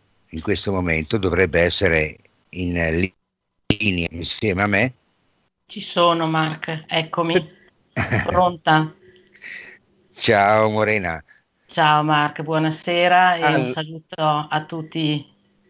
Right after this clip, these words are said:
Speaker 2: gli ascoltatori e le ascoltatrici.
Speaker 1: Perfetto.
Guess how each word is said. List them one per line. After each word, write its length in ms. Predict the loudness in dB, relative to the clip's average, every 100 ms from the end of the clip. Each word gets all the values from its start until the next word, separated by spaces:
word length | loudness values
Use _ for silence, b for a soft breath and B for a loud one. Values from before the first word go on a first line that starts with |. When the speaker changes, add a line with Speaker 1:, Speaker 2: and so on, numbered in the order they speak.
| _
Speaker 2:
gli 140 | _ -6
ascoltatori 840 | -4 -4 -2 -2 -2 0 4 4
e 40 |
le 80 | 4
ascoltatrici. 1000 | 0 -2 -6 -4 -6 -8 -10 -12 -16 -18 _ _ _ _ _
Speaker 1:
Perfetto. 680 | 0 0 -4 -6 -8 -10